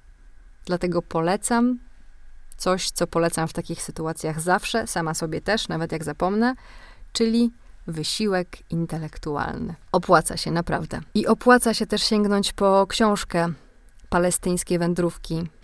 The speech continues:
zapiski o znikającym krajobrazie. Autor Raża Szechade przełożyła Anna Sak.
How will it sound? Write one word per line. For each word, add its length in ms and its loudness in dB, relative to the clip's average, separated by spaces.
zapiski 580 2
o 80 0
znikającym 640 2
krajobrazie. 720 2
Autor 480 8
Raża 580 4
Szechade 680 2
przełożyła 720 8
Anna 460 8
Sak. 280 4